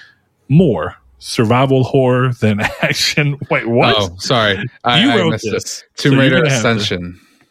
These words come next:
Speaker 1: Ascension. So more survival horror than action platformer.
Speaker 2: Yes.
Speaker 1: Ascension was eventually replaced by the twenty thirteen reboot. Interesting.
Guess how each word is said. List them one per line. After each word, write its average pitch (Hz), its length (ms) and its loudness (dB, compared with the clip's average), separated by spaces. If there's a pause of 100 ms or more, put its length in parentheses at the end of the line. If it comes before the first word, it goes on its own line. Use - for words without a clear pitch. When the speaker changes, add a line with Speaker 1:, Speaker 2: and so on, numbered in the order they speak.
(140)
Speaker 1:
Ascension. 101 520 -2
So 110 140 -2
more 123 220 2
survival 120 480 0
horror 113 320 2
than 98 120 -2
action 98 320 -4
platformer. 95 560 -4 (320)
Speaker 2:
Yes. 95 100 2
Speaker 1:
Ascension 160 420 2
was 127 100 4
eventually 131 400 2
replaced 113 400 0
by 107 140 -2
the 98 60 -2
twenty 107 240 -2
thirteen 120 360 -4
reboot. 85 360 -2 (420)
Interesting. 156 640 -2